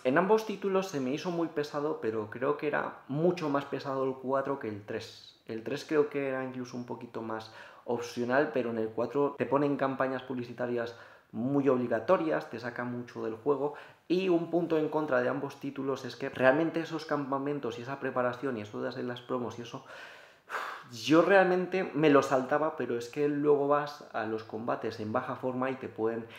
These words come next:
eliminar muy rápido. Por lo que si queréis tener una carrera larga y conseguir los objetivos de intentar ser el mejor de la historia,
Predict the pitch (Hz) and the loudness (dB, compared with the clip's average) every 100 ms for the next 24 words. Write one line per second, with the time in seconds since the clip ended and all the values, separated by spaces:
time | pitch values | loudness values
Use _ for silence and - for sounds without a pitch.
0 | - - 123 127 123 117 113 110 113 104 | -14 0 2 4 4 2 -2 -4 -6 -6
1 | - 160 175 110 - 127 135 143 139 135 | -4 -6 -4 -6 -4 4 8 8 8 2
2 | 131 - 139 143 - 156 156 160 - - | 2 0 2 2 2 2 2 0 -6 -2
3 | 147 143 143 147 151 147 - 123 135 156 | 2 6 6 4 4 2 0 -4 0 0
4 | 147 113 - 110 113 110 110 123 - 127 | 0 -4 -6 -10 -10 -8 -4 -4 -4 -4
5 | 123 131 143 113 104 107 113 110 123 120 | -6 -2 -2 -2 -4 -8 -8 -8 -4 -4
6 | 120 120 117 120 120 - 123 127 | -4 -8 -10 -8 -8 -6 -2 -2